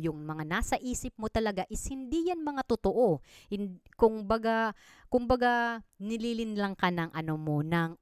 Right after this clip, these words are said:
utak, ng isipan mo. Next is, natatakot ka, pero ibig sabihin, hindi ka nasa panganib.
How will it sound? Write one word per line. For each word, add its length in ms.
utak, 640
ng 160
isipan 640
mo. 320
Next 480
is, 320
natatakot 800
ka, 240
pero 880
ibig 400
sabihin, 880
hindi 640
ka 160
nasa 320
panganib. 720